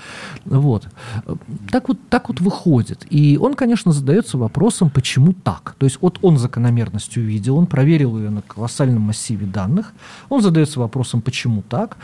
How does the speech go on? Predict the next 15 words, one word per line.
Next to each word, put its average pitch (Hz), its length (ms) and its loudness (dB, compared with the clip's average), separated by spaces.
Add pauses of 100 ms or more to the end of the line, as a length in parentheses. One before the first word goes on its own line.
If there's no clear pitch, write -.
(180)
он 214 200 4
перебирает 147 680 2
все 147 280 0
известные 113 500 0
виды 113 240 0
излучения, 104 600 -2
которые 165 360 -2
идут 196 180 -2
от 208 80 -2
Солнца, 240 400 -4
и 220 160 -2
не 220 100 6
находит 180 460 2
никакой 135 360 -2
связи. 104 480 -4